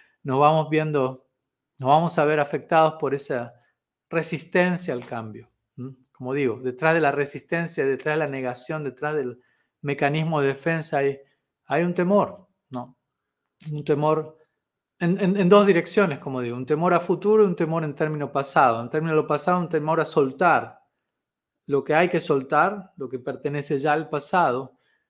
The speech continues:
y en otro sentido quizás un temor a adentrarnos en el futuro. ¿Mm?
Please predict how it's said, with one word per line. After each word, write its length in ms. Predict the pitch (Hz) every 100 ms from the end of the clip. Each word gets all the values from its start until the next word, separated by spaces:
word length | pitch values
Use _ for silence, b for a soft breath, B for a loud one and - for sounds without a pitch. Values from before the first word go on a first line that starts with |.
| _
y 80 | 143
en 60 |
otro 120 | 147 143
sentido 340 | 147 151 165
quizás 260 | 147 151 151
un 140 | 147
temor 360 | 147 143 143 139
a 280 | 127 - - _ _ _ _ _ _ _ _ _ _
adentrarnos 880 | 151 151 143 147 165 175 147 139
en 60 | 131
el 120 | 123
futuro. 540 | - 131 131 113 107 _ _ _ b b b b _ _ _
¿Mm? 140 | 123